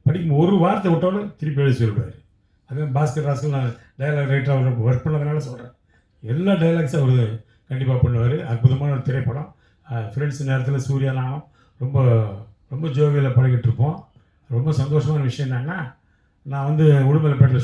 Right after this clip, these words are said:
ஷூட்டிங், ஃப்ரெண்ட்ஸ் ஷூட்டிங்கு, அப்ப தெனாலி ஷூட்டிங் கொடைக்கானல் மேல நடக்கும். நைட் இங்கேருந்து காரில் கிளம்பி மேல போனோம். அங்க போயிட்டு ஒரு நாள் ஷூட்டிங் முடிச்சுட்டு அங்கேருந்து நைட்டு கிளம்பி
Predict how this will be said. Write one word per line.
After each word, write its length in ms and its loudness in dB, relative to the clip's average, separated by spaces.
ஷூட்டிங், 300 -2
ஃப்ரெண்ட்ஸ் 240 0
ஷூட்டிங்கு, 360 0
அப்ப 180 4
தெனாலி 420 6
ஷூட்டிங் 320 2
கொடைக்கானல் 380 2
மேல 120 0
நடக்கும். 440 -4
நைட் 280 0
இங்கேருந்து 220 2
காரில் 420 4
கிளம்பி 300 4
மேல 280 2
போனோம். 360 -4
அங்க 220 -4
போயிட்டு 280 -2
ஒரு 120 2
நாள் 120 0
ஷூட்டிங் 280 0
முடிச்சுட்டு 280 -2
அங்கேருந்து 340 2
நைட்டு 200 0
கிளம்பி 400 -2